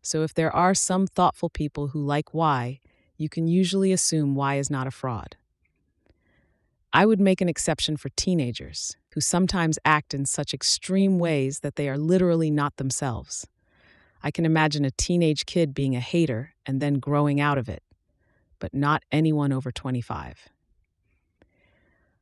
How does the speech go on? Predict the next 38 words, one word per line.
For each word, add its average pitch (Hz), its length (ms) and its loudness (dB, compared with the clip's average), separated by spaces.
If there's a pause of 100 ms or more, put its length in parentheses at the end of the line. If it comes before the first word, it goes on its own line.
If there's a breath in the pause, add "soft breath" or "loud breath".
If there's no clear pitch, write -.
(120)
I 160 80 2
have 165 160 2
a 147 60 2
much 170 380 4
worse 160 320 2
memory 143 380 2
for 139 180 -6
misdeeds 139 640 0
than 135 160 -4
my 131 100 -2
wife 131 280 -2
Jessica, - 600 -6
who 147 100 -6
is 143 100 -4
a 143 60 -8
connoisseur 160 520 -2
of 139 140 -6
character, 139 580 -4 (460 soft breath)
but 147 100 -2
I 147 60 2
don't 165 260 0
wish 156 300 0
it 143 100 -8
were 143 80 -4
better. 131 400 -6 (1000)
Most 175 320 2
disputes - 680 -2
are 147 140 -4
a 139 80 0
waste 151 340 0
of 160 100 -6
time 139 520 -2
even 196 320 4
if 180 180 -2
you're 156 100 0
in 151 120 0
the 143 80 -2
right, 139 320 -2